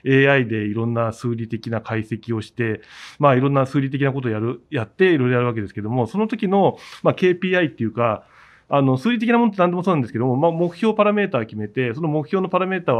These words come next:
上げるように、まあ、数理、数学的に最適化していくってことをやるわけですけども、そのパラメーターの取り方、まさにケーピーアイですよね。で、これは大体経済なんですよね。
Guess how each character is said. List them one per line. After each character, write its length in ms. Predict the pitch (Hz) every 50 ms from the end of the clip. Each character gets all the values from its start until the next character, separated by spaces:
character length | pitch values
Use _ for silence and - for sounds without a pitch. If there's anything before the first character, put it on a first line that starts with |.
| 110 110
上 60 | 123
げ 80 | 131 135
る 80 | 139
よ 0 |
う 20 | 127
に、 60 | 113
ま 140 | 117 117 107
あ、 40 |
数 160 | 104 - 127 120
理、 200 | 120 120 113 - _
数 480 | - - 139 135 135 135 131 135 143
学 220 | - - 135 131 -
的 160 | - 127 123
に 100 | 127 123
最 220 | - 127 127 127
適 140 | - 117 -
化 100 | - 131
し 60 | 120
て 80 | - 131
い 40 | 120
く 60 | 127
っ 20 | 123
て 100 | - 110
こ 80 | 107
と 100 | 101 107
を 20 | 101
や 60 | 101
る 80 | 101 98
わ 80 | 95
け 80 | 104 101
で 60 | 95
す 60 | -
け 80 | - 104
ど 80 | 107
も、 260 | 127 147 156 127 101 - - - - - - - -
そ 100 | - 190
の 80 | 214
パ 120 | 202 202 202
ラ 80 | 226
メ 140 | 226 240 240
ー 60 | 240
タ 100 | 240 190
ー 20 | 160
の 100 | 131 123
取 200 | 131 127 123 123
り 20 |
方、 240 | 135 127 - 110 104 - - -
ま 120 | 165 151 -
さ 60 | 156
に 60 | 127
ケ 120 | - 156
ー 80 | 143 139
ピ 80 | - 143
ー 60 | 139
ア 20 |
イ 40 | 120
で 60 | 92
す 40 | 101
よ 60 | 104
ね。 160 | 123 156 160 - - - - - -
で、 80 | - 160
こ 140 | 160 - 226
れ 60 | 254
は 80 | 269 254
大 120 | 247 240
体 60 | 247
経 220 | 247 - 262 233 156
済 140 | 120 104
な 60 | 92 87
ん 60 | 87
で 40 | 85
す 60 | 120
よ 80 | 143
ね。 140 | 185 208 -